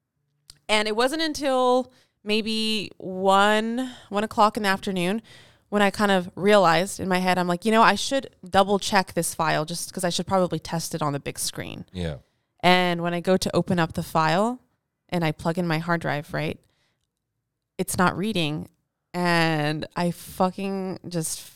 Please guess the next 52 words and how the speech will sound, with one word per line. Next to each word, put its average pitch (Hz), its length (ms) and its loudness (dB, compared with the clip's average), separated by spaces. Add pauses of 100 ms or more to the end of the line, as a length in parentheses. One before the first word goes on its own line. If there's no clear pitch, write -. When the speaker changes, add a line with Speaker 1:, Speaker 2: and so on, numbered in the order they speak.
(120)
Speaker 1:
wanted 160 340 -4
to 156 100 -12 (320)
Speaker 2:
<laughs> - 320 -20
Speaker 1:
die. 147 440 4
Speaker 2:
Yeah. 90 380 -6 (260)
Speaker 1:
I 175 40 0
wanted 208 180 4
to 208 80 -2 (160)
kill 190 320 2
myself. 151 640 -2
Speaker 2:
Yeah. 85 280 -4 (340)
Speaker 1:
Like, 160 320 2 (640)
I 208 100 6
was 220 200 0
so 202 360 4
terrified. 165 760 2 (1120)
I 196 80 6
was 208 80 6
just 226 100 0
like, 240 140 4
"You 247 40 0
know 277 60 2
what? 262 80 0
This 220 160 -2
is 175 60 -4
it. 151 140 -2
This 170 140 -2
is 180 80 0
it 160 40 -8
for 160 100 -6
me. 151 120 -4
I'm 165 120 0
done. 156 280 -4 (120)
Like, 156 260 -6
I'm 175 140 0
just 196 140 0
gonna 254 180 -2 (140)
go 170 120 2
jump 165 220 -2
off 160 120 -2
a 156 60 -4
cliff 139 420 -4
Speaker 2:
<laughs> - 0 -
Speaker 1:
and 147 400 -4 (480)
they'll 202 100 2
never 202 200 6
see 170 160 -4
me 160 120 -4
again." 147 380 -8
I - 100 2
tried. 202 500 0 (340)
<laughs> - 60 -4